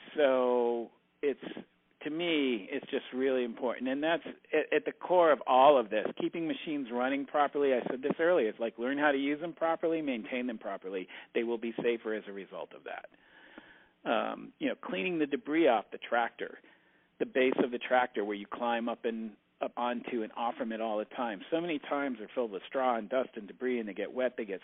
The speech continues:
slippery. You know, a lot of tractor injuries happen just people slipping off the tractor,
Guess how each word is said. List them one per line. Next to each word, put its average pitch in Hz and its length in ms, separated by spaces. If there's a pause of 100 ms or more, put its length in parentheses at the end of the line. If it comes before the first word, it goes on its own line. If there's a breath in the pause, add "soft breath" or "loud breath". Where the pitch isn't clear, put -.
slippery. 151 460 (120)
You 196 120
know, 156 300 (100)
a 147 40
lot 175 200
of 170 60
tractor 160 420
injuries 143 380 (260)
happen 135 420
just 123 200
people 131 260 (160)
slipping 139 420
off 123 220 (140)
the 117 40
tractor, 107 600